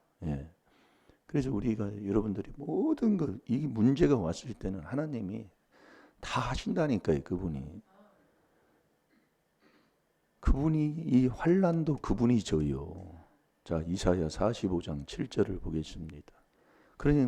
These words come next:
우리가 얼마나 내가, 내가 하고 산다는 것을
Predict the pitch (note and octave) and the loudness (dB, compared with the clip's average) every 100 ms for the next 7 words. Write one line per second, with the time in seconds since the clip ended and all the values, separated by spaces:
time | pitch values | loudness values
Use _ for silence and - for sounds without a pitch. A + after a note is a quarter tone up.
0 | A#2 C3+ A#2 A2+ C3 F#3 A3+ G#3+ G3 F#3 | 2 0 0 2 4 8 8 8 6 4
1 | E3+ D#3+ D3 A#2 A#2 C3 C3+ A#2 A#2 B2 | 4 4 2 6 6 8 4 2 0 -2
2 | A#2 A#2+ G#2+ - A#2 A#2+ A2 G2 F#2+ - | -2 -6 -6 -6 -6 -2 -2 0 -4 -4
3 | E2+ | -6